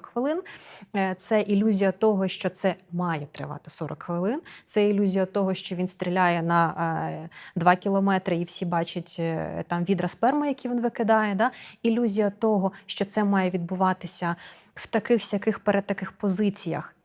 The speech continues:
І що це все приємно. Ні, це не все приємно і далеко не кожному. Ми бачимо ідеально вилизані статеві органи.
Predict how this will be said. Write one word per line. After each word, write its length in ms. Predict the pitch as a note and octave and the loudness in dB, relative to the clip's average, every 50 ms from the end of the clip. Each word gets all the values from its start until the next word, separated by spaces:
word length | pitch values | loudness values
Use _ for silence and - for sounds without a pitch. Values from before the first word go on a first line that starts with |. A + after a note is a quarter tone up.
| _ _ - | _ _ -6
І 80 | G3 | -4
що 180 | - - - G3 | -2 0 0 0
це 180 | G3+ - G3 | 2 2 2
все 400 | F#3 F#3 - - - G3+ F#3 F3 E3+ - | 2 2 0 0 2 2 0 0 -2 -4
приємно. 640 | - A3 G3+ G3 E3+ D#3 D#3 D3 D3+ E3 F#3 A#3+ D#4+ - - | -2 0 0 0 0 -2 -4 -4 -4 -2 -2 -4 -4 -2 0
Ні, 180 | A#3+ B3+ B3 | 2 2 2
це 160 | A3+ - A#3+ G#3 | 2 0 -2 -2
не 80 | G#3+ | -2
все 220 | G#3 - - A3+ G3+ | -2 -2 -4 -4 -6
приємно 540 | G3+ - G#3+ G3+ F#3+ G3+ G#3 G#3+ G#3 G3+ | -4 -2 -2 -2 0 0 -2 -2 -2 -2
і 60 | G3+ F#3+ | -2 -2
далеко 380 | F#3 G3+ G3 G3 F#3+ - - | 0 0 -2 -2 -2 -4 -4
не 180 | F#3+ F#3+ G3 G3 | -2 -2 -2 -2
кожному. 600 | G3 - G3+ F3 F3+ F3 E3+ E3+ E3 E3 E3+ - - - | -4 -4 -4 -4 -4 -4 -6 -8 -10 -10 -12 -14 -4 0
Ми 140 | A3 B3 C#4+ | 2 2 4
бачимо 580 | B3 G#3 A3+ D4+ E4+ - - B3+ A3 G#3+ G#3+ - | 4 2 2 0 0 0 -2 0 0 0 0 0
ідеально 440 | - G3+ F3+ G#3 A3 C4+ D4 C4+ A#3 | 0 0 2 4 4 4 4 2 2
вилизані 540 | G3 G3 A#3 B3+ B3+ A#3+ G#3 A3+ G#3+ G#3 G#3 | 4 6 6 6 6 4 2 2 2 0 0
статеві 400 | G3+ - - - - G#3+ F#3+ G3 | -2 -4 -8 -4 -4 -2 -2 -2
органи. 480 | F#3+ - F3+ F3 D#3+ E3 D#3 D3 - | -4 -4 -4 -4 -4 -6 -8 -10 -12